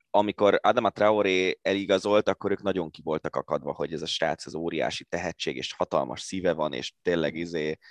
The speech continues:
ö, Barca vér folyik az ereiben, és hogy miért engedik elmenni, és aztán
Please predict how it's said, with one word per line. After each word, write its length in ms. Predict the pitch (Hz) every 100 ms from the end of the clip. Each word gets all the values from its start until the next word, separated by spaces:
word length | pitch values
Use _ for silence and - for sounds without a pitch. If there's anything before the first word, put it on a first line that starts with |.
| - _ _ _
ö, 420 | - 80 82 78 60 60 78
Barca 640 | 90 87 87 - 76 80 - 73
vér 260 | 90 82
folyik 320 | - 82 80
az 100 | 76
ereiben, 680 | 76 87 92 98 95 95 92
és 220 | 50 -
hogy 120 | - 78
miért 220 | 82 78
engedik 360 | 73 67 65
elmenni, 640 | 78 92 123 135 139 139 - _ _ _ _ _ _ -
és 240 | 95 92
aztán 540 | 98 - 95 92 90